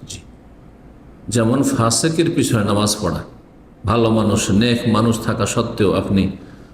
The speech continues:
ফাসেকের পিছনে নামাজ পড়বেন, কাবিরা গুনাহ যার জীবনে রয়েছে তার পিছনে নামাজ পড়ে মাকরুহ, ঘৃণিত কাজ এটি। ঠিক ওই রকমই যারা বেদাতে লিপ্ত, হ্যাঁ, তার মধ্যে বেদাতে মুফাসসিকা, ফাসেকি বেদাত,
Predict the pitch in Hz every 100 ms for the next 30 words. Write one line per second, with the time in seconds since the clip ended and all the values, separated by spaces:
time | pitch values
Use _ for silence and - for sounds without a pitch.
0 | - - 120 - 165 165 135 123 110 101
1 | 104 - 82 80 - - 123 117 135 131
2 | 120 127 110 110 95 104 98 95 85 82
3 | - 90 - - 117 120 117 120 104 92
4 | - 82 85 143 190 180 - - - -
5 | - - - - - - - 143 185 151
6 | 127 - - - - - - - - -
7 | - - - - - - - - - -
8 | 139 135 131 156 139 - 113 113 110 110
9 | 101 117 123 139 135 101 92 - 110 160
10 | 190 151 101 104 - - - - - -
11 | 120 120 123 123 120 127 135 135 123 127
12 | 160 156 - 135 - 110 - 127 123 175
13 | 175 170 156 110 92